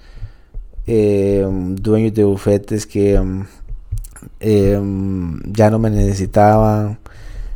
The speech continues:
o un, o un jefe me dijo, "Es que usted es demasiado ambicioso y ya no me sirve", etcétera.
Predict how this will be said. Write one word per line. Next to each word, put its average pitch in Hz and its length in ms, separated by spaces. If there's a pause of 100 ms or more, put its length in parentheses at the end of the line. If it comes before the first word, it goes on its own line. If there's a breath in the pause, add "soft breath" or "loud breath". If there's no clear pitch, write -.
(140 soft breath)
o 110 300
un, 107 500
o 117 100
un 113 140
jefe 117 280
me 113 120
dijo, 110 100
"Es 110 80
que - 120
usted 113 160
es 107 40
demasiado 107 360
ambicioso 110 800 (840 soft breath)
y - 120
ya 98 160
no 101 120
me 95 120
sirve", 113 880
etcétera. - 580